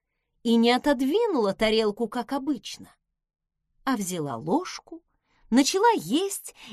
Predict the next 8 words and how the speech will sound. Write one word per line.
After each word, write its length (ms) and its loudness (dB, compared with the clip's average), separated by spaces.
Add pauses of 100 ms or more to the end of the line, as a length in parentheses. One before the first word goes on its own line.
и 120 4
не 140 4
останавливалась, 1300 -6
пока 260 -4
тарелка 560 -4
не 160 -10
опустела. 760 -16 (1500)
«Ого! 680 6